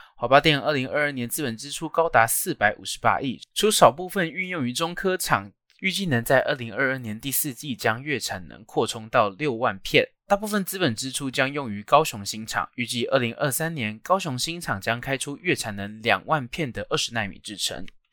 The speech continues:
再来让我们看到中华电期货，中华电设定二零二二的三大事业群，个人家庭部分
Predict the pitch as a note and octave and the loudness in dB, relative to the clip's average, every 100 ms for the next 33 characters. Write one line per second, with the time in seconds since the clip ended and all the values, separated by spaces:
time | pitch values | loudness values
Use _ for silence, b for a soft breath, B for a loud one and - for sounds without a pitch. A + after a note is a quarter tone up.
0 | - _ _ _ _ _ _ _ _ - | -20 _ _ _ _ _ _ _ _ 8
1 | F#3+ D3+ E3 G#2+ G2 C3 B2 A#2 - G3 | 10 10 6 -4 -4 -4 0 0 0 -4
2 | A#2+ F#2+ A2+ - - - A2 - B B | -4 -2 -4 -4 -6 -4 -4 -4 B B
3 | B A#3 A3+ A3 A3 - A3+ F#3+ G#3+ A3 | B 6 6 6 2 6 8 8 4 2
4 | C#3 - E3+ C#3 C3+ D3+ D3 B2 A2+ G#2+ | 2 6 6 6 0 0 -2 -2 -6 -2
5 | C3 B2+ C#3 B2+ - C3 B2 G#2+ G#2 G2+ | -4 0 2 2 -2 -4 -4 -4 -8 -8
6 | - - F#3 C3+ D#3 F3 F3+ B2 B2 - | -6 6 6 8 4 2 0 -6 -8 -10
7 | D#3 B2+ D#3+ A#2+ | -10 -2 4 2